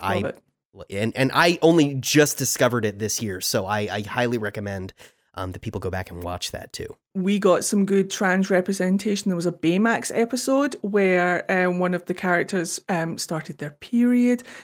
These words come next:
Speaker 2: and Baymax had to go and get them, like, tampons and stuff. And there was a trans man who recommended a pro-, uh, like, and it wasn't just, like, a trans man. He was literally wearing a trans flag T-shirt.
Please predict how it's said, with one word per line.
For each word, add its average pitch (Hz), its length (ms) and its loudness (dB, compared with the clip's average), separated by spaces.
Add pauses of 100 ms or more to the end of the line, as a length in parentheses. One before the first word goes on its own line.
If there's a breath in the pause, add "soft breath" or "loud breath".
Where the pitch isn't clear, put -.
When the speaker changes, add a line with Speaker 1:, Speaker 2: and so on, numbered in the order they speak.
Speaker 2:
and 160 140 -2
Baymax 175 380 2
had 196 200 -2
to 196 80 -4
go 185 180 2
and 175 120 -2
get 170 320 -2
them, 160 240 -2
like, 156 220 -6
tampons 240 640 4
and 233 120 4
stuff. 240 360 2 (260 loud breath)
And 208 140 4
there 214 80 6
was 208 120 0
a 208 40 0
trans 247 600 4
man 247 460 6
who 208 160 2
recommended 226 920 4
a - 60 -2
pro-, 226 260 0
uh, - 280 -2
like, 202 220 0 (200 loud breath)
and 226 100 4
it 226 100 4
wasn't 285 320 4
just, 311 180 0
like, 240 120 2
a 214 40 2
trans 180 540 -2
man. 160 240 -2
He 185 80 0
was 190 120 0
literally 196 560 2
wearing 170 520 0 (240 loud breath)
a - 80 -2
trans 175 920 0
flag 165 540 0
T-shirt. 175 540 2